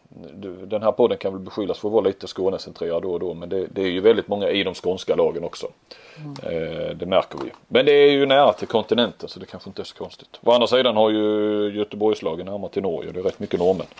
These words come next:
Speaker 2: Mm.
Speaker 1: Eh, det är ju, men, eh, jag tror jag ger dig äran att, att dra listan. Vi börjar bakifrån, så vi bygger upp spänning,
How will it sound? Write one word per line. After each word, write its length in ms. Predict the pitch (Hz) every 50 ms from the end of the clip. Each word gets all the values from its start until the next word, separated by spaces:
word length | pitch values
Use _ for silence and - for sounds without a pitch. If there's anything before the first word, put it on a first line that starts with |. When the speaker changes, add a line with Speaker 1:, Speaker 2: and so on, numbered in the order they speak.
| - - - - - - - - - -
Speaker 2:
Mm. 120 | 156 151 143 131 - _ _ _ _ - - - - -
Speaker 1:
Eh, 640 | - 92 92 90 90 87 90 92 90 90 90 90 98
det 80 | 107
är 40 | 151 170
ju, 120 | 170 170
men, 200 | 170 175 175 175
eh, 640 | 180 180 175 165 156 156 156 156 156 156 147 143 147 147
jag 140 | 165 139 -
tror 140 | - 139 175
jag 140 | 214 190
ger 160 | 165 170 165 156
dig 220 | 165 151 147 131
äran 500 | 131 127 123 135 135 147 135 117 104 101
att, 200 | 104 104 101 -
att 140 | 113 120 117
dra 220 | 139 143 135 113
listan. 440 | 101 117 143 151 - - 98 90 101
Vi 140 | 139 160 165
börjar 280 | 156 180 180 160 131
bakifrån, 480 | 113 143 180 202 - 107 - - 92 85
så 100 | - 107
vi 100 | 107 113
bygger 240 | 117 135 131 139 143
upp 80 | -
spänning, 400 | - - - 123 135 143 113 -